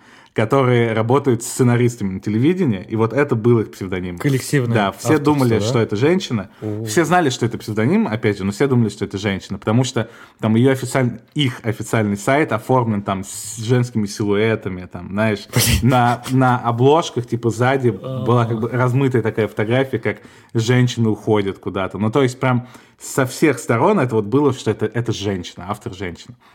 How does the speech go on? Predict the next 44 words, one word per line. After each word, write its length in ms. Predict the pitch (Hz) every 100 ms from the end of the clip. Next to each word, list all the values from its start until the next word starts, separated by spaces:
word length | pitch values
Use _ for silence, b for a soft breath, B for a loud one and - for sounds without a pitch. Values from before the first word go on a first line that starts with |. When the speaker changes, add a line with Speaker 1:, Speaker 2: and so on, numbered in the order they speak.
| B
Speaker 1:
И 60 | 110
в 80 |
итоге 220 | 127 202 127
оказалось, 260 | 131 135
что 100 | 123
это 120 | 107
трое 180 | 98 123
мужчин. 340 | 117 98 - 87
Speaker 2:
Да, 200 | 139 131
ты 100 | 107
сказал 360 | 117 131 120 117
про 460 | 95 117 113 104 - _ _ _ -
то, 80 | 113
что 160 | -
она 80 | 104
работает 400 | 104 110 104 -
профессором. 560 | 117 113 120 139 110 98
Типа, 280 | 113 127 127 -
это 180 | 131
неправда, 400 | 135 127 127 90 95
да, 120 | 123
получается? 460 | 135 113 110 104
Speaker 1:
Да, 200 | 135 123 101
это 200 | 143 -
Speaker 2:
Это, 40 |
Speaker 1:
вс-, 80 | 120
это 80 | 143 135 139
Speaker 2:
это, 40 |
Speaker 1:
всё, 220 | 113 160 202
Speaker 2:
это 60 |
Speaker 1:
это 260 | - 139 127
всё 220 | 120 156
Speaker 2:
всё 160 | 135 135
Speaker 1:
было 100 | 110
ложью. 320 | 104 95 98
Speaker 2:
фейк, 280 | 123 123 107
Speaker 1:
Да, 180 | 104 90
это 140 | 113 110
Speaker 2:
ложь, 80 | -
Speaker 1:
всё 160 | 147
было 180 | 139 123
Speaker 2:
офигеть. 140 | 104 95 90
Speaker 1:
ложью. 60 | - B B B B B B B _
И, 440 | 135 135 135 -